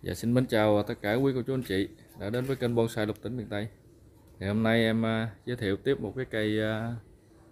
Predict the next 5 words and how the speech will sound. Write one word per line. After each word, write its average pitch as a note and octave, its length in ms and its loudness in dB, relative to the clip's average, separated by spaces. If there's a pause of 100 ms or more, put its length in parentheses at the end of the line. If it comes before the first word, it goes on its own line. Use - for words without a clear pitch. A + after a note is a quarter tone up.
(140)
mai. A2+ 380 4 (2000)
Mai A#2 240 0
này G#2 200 0
gọi G2+ 220 0
là G2+ 520 -4